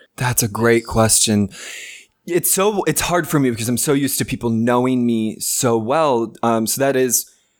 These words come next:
that's a question that I haven't really had to answer in a while. But yes, I, I, of course, I have living clients that are celebrities or very, very extremely powerful and wealthy. And of course, the,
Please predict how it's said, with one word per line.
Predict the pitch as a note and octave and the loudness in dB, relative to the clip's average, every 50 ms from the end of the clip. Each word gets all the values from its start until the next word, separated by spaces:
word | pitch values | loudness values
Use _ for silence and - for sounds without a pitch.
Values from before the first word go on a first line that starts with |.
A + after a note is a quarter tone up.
| _ - | _ -2
that's | - C#3 C#3 - - | -2 0 0 0 0
a | C#3 | -2
question | - - C3+ B2+ B2 - - - B2+ A#2+ A#2+ A#2 A#2 G2+ - | -2 0 0 0 0 0 0 0 2 2 2 2 0 -2 0
that | - A#2+ A#2 A2+ A#2 - - | 0 2 2 2 0 0 0
I | A2 A2+ A#2 | 0 0 0
haven't | A2+ A2+ A#2 A2 A#2+ A#2 - - | 0 -2 -2 0 0 -2 -2 -2
really | A2+ A#2+ A#2+ A#2+ | 0 0 2 2
had | B2 A#2+ A2+ | 2 2 0
to | B2+ - | 0 0
answer | C3+ F#3+ B3+ C#4 - C#4 B3 | 0 0 0 0 0 0 0
in | E3+ C#3 | 2 2
a | B2+ | 2
while. | A#2 A2+ A#2 A2+ | 2 2 2 2
But | C3 - | 0 0
yes, | D#3+ A3+ E4+ G#4+ C4 - - - - | 0 0 -2 0 0 -2 -2 -2 0
I, | B2 A#2+ B2 B2 A#2+ A#2 - - - - - - - | 0 2 2 2 2 0 -2 -8 -20 -20 -20 -14 -6
I, | - B2+ C#3+ | -2 0 0
of | C#3+ - | 0 0
course, | - - A3+ C#4+ - - | -2 -2 0 0 0 0
I | C3+ B2 | 0 0
have | A#2 C3 B2+ A#2+ A2+ G#2 G#2 - - | 2 2 2 2 0 -2 -6 -12 -10
living | - B2 C3 C3+ C3 C#3 C#3 C#3 C3+ - - | -4 0 0 2 2 2 2 2 0 -2 -6
clients | - - - C3+ A#2 A#2 A#2+ B2 B2+ B2+ - - | -10 -4 0 2 2 2 2 2 0 0 0 2
that | - A2+ A2+ | 2 2 4
are | A2+ A2 A2 | 4 2 2
celebrities | - - - A2+ A2 G#2 - - A2+ A#2+ B2 B2+ B2 A#2+ - - - - | 0 0 0 2 2 0 0 -2 -4 -4 -4 -4 -4 -6 -6 -4 0 2
or | A2 G#2+ G#2+ G#2+ G#2 G#2 G#2 - - | 2 2 4 2 2 0 -2 -4 -6
very, | G#2+ G2+ A#2+ A2 A2 A2+ A2+ A#2+ A#2 - - | -4 0 2 2 4 4 2 0 -2 -4 -8
very | G#2+ - - B2 A2+ A2 A2+ A2 A2 | -10 -4 0 2 2 4 4 2 0
extremely | A2 - - - - - A#2 A2+ A2+ A2 A2 | -2 -4 -6 -6 -4 -4 -2 -2 -2 -2 -4
powerful | G2+ - - G2+ G#2 G#2 G#2 - A2+ A2 | -4 -4 0 0 0 0 0 -2 -4 -4
and | A2 G#2 | -2 0
wealthy. | G#2 G#2+ A#2 - - F#3 F#3+ - - - - - - - | 0 -2 -2 -2 -4 -6 -6 -8 -12 -16 -16 -16 -8 -2
And | C3+ C3 C3 C3 C3 B2+ B2 | 0 0 2 2 2 2 0
of | A#2 A2 - | 0 -2 -4
course, | - - B2+ A#2+ A2+ G2+ G2 - - - - - - - _ _ _ - | -8 -4 -2 0 0 0 0 -2 -2 -2 -2 -6 -10 -14 _ _ _ -14
the, | A#2+ A2 A2+ A2+ G#2 G2+ G2 F#2+ F#2+ F#2 - | -6 -2 0 0 2 2 2 0 0 -2 -6